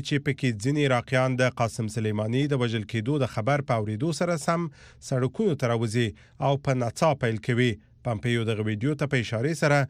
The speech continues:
په خپل ټویټر لیکلي، عراقیان لارو کوڅو کې د خپلې ازادۍ لپاره نڅا کوي. هغوی ډیر خوشحاله دي چې جنرال سلیماني نور په نړۍ کې نشته. د امریکا د استازو د مجلس مشرې نانسي پلوسی وایي چې دا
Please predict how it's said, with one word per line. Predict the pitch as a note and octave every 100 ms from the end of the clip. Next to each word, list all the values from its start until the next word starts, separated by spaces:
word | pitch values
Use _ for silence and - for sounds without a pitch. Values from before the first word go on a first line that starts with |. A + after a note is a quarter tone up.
| - - -
په | C#3+ -
خپل | - D3 C#3
ټویټر | A3+ G3+ C3+
لیکلي، | A#2+ C3+ A#2
عراقیان | A2 G#2+ G#2+ C3+ D3+ D3+ - C#3
لارو | C3+ B2 G#2 -
کوڅو | - G3 -
کې | E3 D3 - - -
د | G3 -
خپلې | A#3 G#3 C#3
ازادۍ | A#2+ A#2 B2+ D3+
لپاره | C3+ D#3+ D#3 E3
نڅا | E3+ - C3+ -
کوي. | A#2+ A2+ A#2 - - - C3
هغوی | G#2 B2 A#2
ډیر | A#2+ G2+
خوشحاله | A2+ - D#3 F3 E3
دي | C#3+
چې | E3 D#3 C#3+ - D3 D#3
جنرال | D3+ F#3 F#3+ C#3+
سلیماني | B2+ A#2+ A2 A2 D#3+ E3+ D#3+
نور | E3+ C3
په | B2
نړۍ | A#2+ A#2+ A#2+
کې | D3+ D#3 D3
نشته. | - - B2 A#2+ - - _ - - -
د | F3+ F3
امریکا | E3+ F3 D#3+
د | D3+
استازو | C#3+ D#3 D#3 D3
د | C3+
مجلس | B2 A#2 C#3 -
مشرې | C#3 C#3 C#3+ C3+
نانسي | A2+ A2+ -
پلوسی | A2+ F3 E3+
وایي | D#3 D3+
چې | C#3 D3+ C#3+ - - - -
دا | A#2+